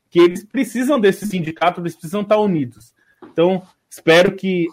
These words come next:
é, a justiça não demore, como demorou no caso da C B F, que a gente falou no programa passado, que o processo foi de dois mil e dezessete,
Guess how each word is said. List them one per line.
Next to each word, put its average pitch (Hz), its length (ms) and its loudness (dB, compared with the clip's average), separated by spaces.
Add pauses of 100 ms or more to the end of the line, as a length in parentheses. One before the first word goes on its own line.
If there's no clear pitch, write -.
é, 123 640 0
a 143 80 0
justiça 175 560 -4
não 214 180 -2
demore, 220 520 0
como 175 240 -4
demorou 170 560 2
no 185 120 -4
caso 160 640 -4 (300)
da 139 160 0
C 170 160 0
B 151 100 -2
F, 165 400 2
que - 80 -8
a 127 60 -6
gente 143 180 -10
falou 139 240 -2
no 139 100 -8
programa 131 460 -6
passado, 139 680 -4 (520)
que 143 180 -4
o 131 280 -4
processo 170 640 -2
foi 185 200 2
de 185 100 -4
dois 190 240 2
mil 202 120 -2
e 196 40 -6
dezessete, 180 840 -4